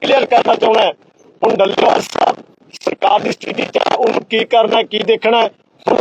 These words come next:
ਮੋਰਚੇ ਦੋਨੇ ਫੋਰਮਾਂ ਨੇ ਇੱਥੇ ਵਿਚਾਰ ਕੇ ਜੋ ਐਲਾਨ ਕਰਨਾ ਹੈ, ਜੋ ਫੈਸਲਾ ਕਰਨਾ ਹੈ,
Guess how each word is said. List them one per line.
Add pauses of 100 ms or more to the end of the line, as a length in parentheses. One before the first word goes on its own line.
ਮੋਰਚੇ
ਦੋਨੇ
ਫੋਰਮਾਂ
ਨੇ
ਇੱਥੇ
ਵਿਚਾਰ
ਕੇ
ਜੋ
ਐਲਾਨ
ਕਰਨਾ
ਹੈ,
ਜੋ
ਫੈਸਲਾ
ਕਰਨਾ
ਹੈ,